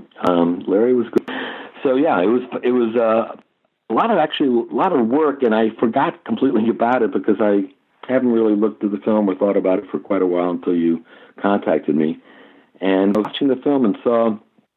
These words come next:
the amount of, uh, production set pieces that we had, I had no recollection of, you know, had, that we had so many set pieces, the, whether it's the circus or whether it was the ship at the end of the se-, at the end of the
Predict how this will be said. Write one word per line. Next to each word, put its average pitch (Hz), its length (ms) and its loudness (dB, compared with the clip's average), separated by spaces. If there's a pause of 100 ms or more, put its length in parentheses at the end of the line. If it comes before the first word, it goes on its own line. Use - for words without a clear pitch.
(140)
the 92 140 0
amount 113 400 2
of, 110 240 0
uh, 104 240 2 (160)
production 113 600 0 (640)
set 143 220 0
pieces 85 420 0
that 85 120 2
we 90 140 2
had, 78 400 0 (400)
I 95 300 0 (140)
had 95 200 0
no 110 120 2
recollection 95 640 2
of, 71 120 0 (140)
you 87 80 2
know, 85 80 4
had, 85 200 -2
that 87 180 0
we 87 140 4
had 87 240 2
so 104 100 2
many 90 340 2
set 82 180 0
pieces, 80 360 -2
the, 95 180 0 (300)
whether 92 240 2
it's 92 160 -2
the 92 100 2 (100)
circus 87 380 0 (100)
or 85 120 4
whether 85 240 2
it 82 60 2
was 85 200 0 (680)
the - 100 0
ship - 300 -2
at - 100 0
the 85 140 0
end 85 160 2
of 82 80 0
the 80 100 0 (100)
se-, 90 200 0
at 76 180 -2
the 82 160 0
end 92 120 2
of 87 100 0
the 85 80 -2